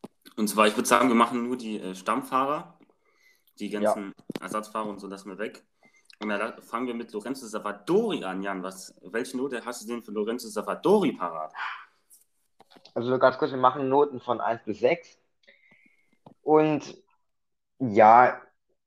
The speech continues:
Speaker 2: ich, ich gebe dem Savadori eine fünf, keine sechs, weil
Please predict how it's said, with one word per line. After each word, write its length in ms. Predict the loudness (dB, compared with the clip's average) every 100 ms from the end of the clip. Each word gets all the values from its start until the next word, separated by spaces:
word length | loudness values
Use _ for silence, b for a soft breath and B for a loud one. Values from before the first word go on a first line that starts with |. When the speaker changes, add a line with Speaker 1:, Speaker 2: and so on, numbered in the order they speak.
| _ _ _ _ _
Speaker 2:
ich, 320 | -2 -2 -10 _ _ _
ich 200 | -8 6
gebe 160 | 8 8
dem 120 | 6
Savadori 480 | 8 8 8 4 4
eine 160 | 0
fünf, 400 | 2 4 4 2 -2 -20 _ _ _ _ _ _ _
keine 340 | 4 6 6 8
sechs, 520 | 8 6 2 -16 0
weil 540 | 6 8 8 8 4